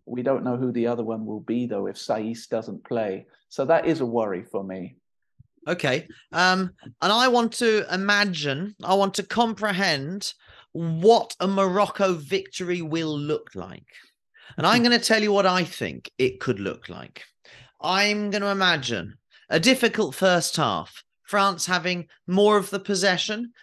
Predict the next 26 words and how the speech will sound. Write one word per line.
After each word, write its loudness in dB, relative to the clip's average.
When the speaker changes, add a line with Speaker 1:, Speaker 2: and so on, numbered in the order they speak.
Speaker 2:
maybe 2
having 2
one 2
or 0
two -4
chances, 0
but -8
nothing -4
major. 2
A -8
frustrated -2
Didier 0
Deschamps -4
at -6
halftime. 0
Um, 4
pressure 0
building -2
from -6
the -4
fans. 0
And, 0
but 0
more 6
than 0
that, 0